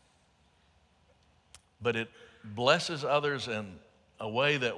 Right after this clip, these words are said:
we will not find at the garage sale next year, or will not be returned to the mall the very next day. The things that really matter in the lives of the people that we care about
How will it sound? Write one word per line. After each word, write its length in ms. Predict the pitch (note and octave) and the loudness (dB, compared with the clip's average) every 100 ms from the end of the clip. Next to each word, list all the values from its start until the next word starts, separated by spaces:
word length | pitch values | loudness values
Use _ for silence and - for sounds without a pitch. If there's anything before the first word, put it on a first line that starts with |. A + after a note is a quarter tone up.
| G#2+ - - | -8 -18 -12
we 200 | A#2 B2 | -6 -2
will 120 | B2+ | 0
not 220 | C3+ D3 | 2 0
find 380 | - C#3+ D3 C3+ | 0 0 0 0
at 140 | A#2+ - | -4 -4
the 80 | |
garage 420 | A2+ B2+ D#3 B2+ - | -4 0 0 0 -4
sale 500 | - A2 F#2 - - | -2 -2 -4 -8 -12
next 400 | A2 A2 F2 - | -8 -8 -6 -6
year, 280 | G#2+ F#2+ F#2 - _ _ _ _ _ _ _ _ _ _ _ _ | -6 -8 -10 -18 _ _ _ _ _ _ _ _ _ _ _ _
or 80 | A2+ | -4
will 140 | A2+ A2 | 0 2
not 260 | C3+ D3 | 2 2
be 60 | C3+ | -2
returned 540 | A#2 - C#3 C3 A#2+ | -6 -2 0 0 -2
to 80 | A#2 | -6
the 100 | G#2 | -2
mall 320 | A2+ B2 B2 | 2 4 2
the 80 | A2 | 0
very 240 | G2 A#2+ | -4 -4
next 260 | A#2 G2 - | -4 -6 -6
day. 200 | G2+ E2+ D#2+ - - _ _ _ _ _ _ _ _ _ _ _ _ _ _ _ _ _ _ - | -6 -6 -10 -20 -20 _ _ _ _ _ _ _ _ _ _ _ _ _ _ _ _ _ _ -12
The 80 | A2+ | -10
things 440 | - E3+ E3 B2 | -4 -2 -2 -4
that 160 | A#2+ G#2 A2+ B2+ D3 | -4 -6 -10 -12 -6
really 440 | F3 E3+ C3+ A#2 | -2 -2 -2 -4
matter 560 | A2+ C3 D3 C#3 A2+ F#2 F2 - _ _ _ _ - | -4 0 0 0 -4 -10 -16 -20 _ _ _ _ -6
in 140 | A#2+ | -4
the 100 | G#2 | -2
lives 420 | A2 C3+ D#3+ D3+ | 2 2 2 -2
of 60 | A#2+ | -6
the 80 | G#2 | -8
people 440 | - E3 D3+ C3+ | -6 -8 -6 -6
that 140 | A#2+ | -6
we 100 | A2 | -10
care 380 | G#2+ - D#3+ D#3+ | -12 -6 -2 0
about 340 | B2+ C3 A#2+ | 0 0 -2